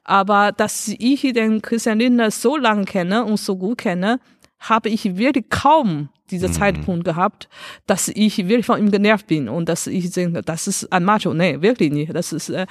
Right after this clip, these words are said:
Speaker 1: und, äh, dass ich ihm erst meine Kunststiftung gegründet habe, ne?
Speaker 2: Mhm.
Speaker 1: Und der ist ein Spender von dieser Kunststiftung.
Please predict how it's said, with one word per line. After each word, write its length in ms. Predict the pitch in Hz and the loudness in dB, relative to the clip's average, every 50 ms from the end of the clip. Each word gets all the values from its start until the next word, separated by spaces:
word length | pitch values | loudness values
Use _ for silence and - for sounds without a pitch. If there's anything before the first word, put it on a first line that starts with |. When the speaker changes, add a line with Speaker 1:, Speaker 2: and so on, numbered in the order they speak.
| - - - - - - - - - - | -10 -16 -18 -18 -16 -18 -18 -20 -10 -2
Speaker 1:
und, 380 | - 208 214 208 208 220 208 - | 2 4 4 4 4 2 2 0
äh, 640 | 202 - 202 202 208 202 190 - - 202 196 143 143 - | 2 2 4 4 4 4 2 2 0 0 0 -2 -2 -2
dass 240 | - 214 196 - 220 | 0 0 0 -2 0
ich 220 | 190 247 285 - | 0 0 2 2
ihm 160 | 285 247 247 | 2 0 2
erst 280 | - 220 247 277 - 262 | 2 2 2 4 4 2
meine 340 | 233 226 220 214 214 208 196 | 4 4 4 4 4 2 0
Kunststiftung 880 | - - 294 330 - - - - - 190 165 160 - - 190 160 147 147 - _ | 0 0 0 0 0 -2 -4 -4 -2 -2 -2 -4 -4 -4 -4 -4 -4 -6 -4 _
gegründet 560 | 185 175 - 175 180 208 196 175 120 165 156 | -2 -2 0 0 0 0 0 0 -2 -4 -6
habe, 260 | 180 151 127 160 156 | -6 -6 -6 -6 -6
ne? 140 | 151 160 190 | -6 -6 -4
Speaker 2:
Mhm. 240 | 101 98 131 165 165 - - - _ _ | -2 0 -2 -2 -4 -10 -18 -20 _ _
Speaker 1:
Und 220 | - - 208 214 | -4 -2 0 2
der 200 | - 190 156 87 | 2 2 0 0
ist 220 | - 220 254 - - | 0 0 0 0 0
ein 240 | - - 240 247 240 | 0 2 2 2 2
Spender 640 | - - - 302 339 330 269 190 151 110 113 - | 2 2 0 0 2 4 4 2 2 0 -2 -6
von 240 | - - 214 196 175 | -4 -2 -2 -2 0
dieser 200 | 170 180 170 165 | -2 -2 -2 -2
Kunststiftung. 800 | - - 185 170 156 - - - 170 143 151 - - - 113 151 | -2 0 -2 -2 -2 -4 -6 -8 -8 -10 -8 -10 -10 -10 -10 -12